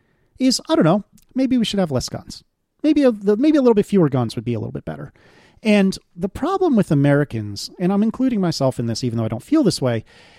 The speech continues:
is that we have been told that we have in, in, just unalienable rights, just rights that cannot be taken away. And one of those rights,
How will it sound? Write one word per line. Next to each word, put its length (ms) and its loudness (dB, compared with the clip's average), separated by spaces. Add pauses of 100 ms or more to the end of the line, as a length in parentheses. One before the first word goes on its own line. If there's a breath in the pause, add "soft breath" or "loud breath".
(120)
is 240 2
that 300 4 (680)
we 340 -2
have 180 -2
been 180 2
told 720 0 (100)
that 300 0
we 240 -2
have 560 0 (720)
in, 240 -4
in, 480 -2
just 240 -8
unalienable 920 2
rights, 360 -2
just 180 -2
rights 300 2
that 140 -6
cannot 480 -4
be 120 -4
taken 400 -4
away. 420 -8 (800)
And 220 4
one 160 4
of 120 0
those 260 2
rights, 500 -8